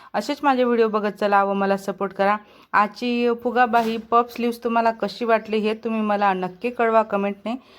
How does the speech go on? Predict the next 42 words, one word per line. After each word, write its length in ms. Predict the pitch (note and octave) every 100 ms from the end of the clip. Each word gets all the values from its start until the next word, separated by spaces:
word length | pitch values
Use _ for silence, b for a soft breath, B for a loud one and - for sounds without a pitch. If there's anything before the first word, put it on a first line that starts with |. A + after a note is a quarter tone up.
| B -
आवडलं 380 | G3+ G#3+ A3
असेल 360 | G3+ G3 G3+ G3
तर 100 | F#3+
नक्कीच 480 | F#3 F#3 - C#4 -
लाईक 240 | B3+ A#3 A3+ -
करा, 140 | A3+ A3+
शेअर 220 | A3+ A3+
करा, 280 | A3 G#3 G#3
कमेंट 380 | G3+ F#3 F#3
करा. 200 | F3 G3 E4 B B B -
चॅनलवर 400 | G#3 G3+ A#3+ C#4
नवीन 300 | C4 A3+ A3
असणार 360 | G#3+ A3 A3 A3 -
तर 80 | G3+
चॅनलला 460 | G#3 G3+ F#3+ F#3+
सबस्क्राईब 420 | F#3 G3 F#3+ C4 C4+
करा, 180 | B3+ C#4+
सोबत 340 | E4 - B3 B3+
बेल 280 | A3 C#4+
आयकॉन 300 | C#4 A#3+ G#3+
क्लिक 240 | G3 G3+ F#3+
करून 400 | G3+ - - A3+
all 100 | G3+
it 80 | F3
सेट 280 | F#3+ F3+
करा 160 | F#3 A3 - B B B
रोजचे 360 | G3+ C4+ C4+ A3+
असे 200 | A3 G#3
छान 160 | G3+ F#3
छान 100 | F#3
व्हिडिओ 260 | F#3 F3+ D4
पाहण्यासाठी. 960 | F#4 _ G3 F#3+ F#3 F#3+ F3+ F#3 F#3 b b b _
चला 180 | A#3 B3+
तर 180 | C4+ C#4+
मग 240 | C#4 C#4+ D4+ _ A3
भेटूया 360 | A#3 A#3+ C4
आपण 260 | B3+ B3+ B3
पुढच्या 300 | B3+ B3+ B3+
एक 180 | B3+ -
छान 200 | B3+ A#3+
अशा 180 | A#3+
व्हिडिओसोबत. 640 | A#3 A3+ A3+ A3+ G#3+ G#3+